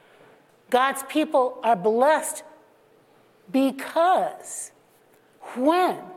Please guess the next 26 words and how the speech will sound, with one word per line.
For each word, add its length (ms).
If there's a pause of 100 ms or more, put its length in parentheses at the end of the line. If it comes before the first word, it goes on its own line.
(720)
they 180
are 180
lifting 800
each 340 (160)
other 380 (120)
up, 320 (600)
being 260
a 80
fence 520
for 200
each 180
other, 280 (800)
being 280
salvation 840
for 200
each 140
other, 220
well-making 720
for 200
each 140
other, 360 (500)
we 240
cannot, 920 (760)
as 240
a 220
people, 840